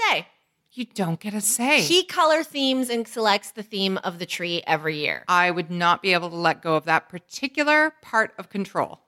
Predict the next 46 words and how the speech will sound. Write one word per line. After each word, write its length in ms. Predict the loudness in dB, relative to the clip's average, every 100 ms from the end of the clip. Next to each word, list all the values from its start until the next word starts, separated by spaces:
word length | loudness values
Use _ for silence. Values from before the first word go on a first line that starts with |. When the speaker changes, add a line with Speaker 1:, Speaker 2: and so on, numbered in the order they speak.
| -8
Speaker 2:
Would 160 | -6
not 240 | 0 0 2
be 140 | 0
okay 240 | 0 -6 -14
for 80 | -2
Speaker 1:
Yeah, 200 | 0 0 -4
Speaker 2:
me. 40 |
Speaker 1:
he 560 | -4 0 0 0 -6 -4
is. 340 | 0 0 -2 -2
And, 200 | -2 -2 -4
but 300 | -4 -2 -4
the 60 |
problem 600 | -4 0 0 2 2 0
with 140 | 0 -2
him 560 | 0 2 2 -2 -8 -4
is 180 | -4 0
that, 240 | 0 0
and 140 | -2 0
I 60 | -2
had 420 | 2 0 0 0
this 380 | 0 0 -6 -10 _ _ _
little 180 | 0 0
domestic 540 | 4 4 4 2 -6 -4
with 140 | -2
him 140 | 0 2
the 100 | 2
other 200 | 0 0
day, 500 | 2 4 4 2 -2 _ _ -2
is 560 | 2 4 4 2 -4 -14 _ _
he 160 | -2 0
doesn't 280 | 2 2
give 200 | 2 2
it 140 | 2 0
advanced 440 | 0 4 2 2
thought. 300 | 0 0 0 -4
Like, 320 | 0 0 0 _ _ _ _ _
we're 180 | 0 2
gonna 160 | 2 2
put 200 | 0 -4
the 60 | -4
tree 320 | 0 4 6
up 220 | 4 2
in 80 | -2
about 280 | 2 0 0
six 380 | -2 -2 -2
days, 640 | 0 0 2 -2 -6 -12